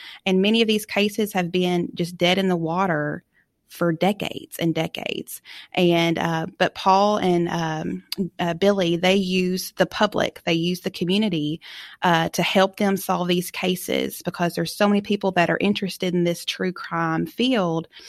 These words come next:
that any extra bodies that can work on something that might be in their jurisdiction,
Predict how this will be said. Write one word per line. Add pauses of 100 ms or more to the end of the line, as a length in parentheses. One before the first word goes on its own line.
(320)
that (320)
any
extra
bodies
that
can
work
on
something (300)
that
might
be
in
their
jurisdiction,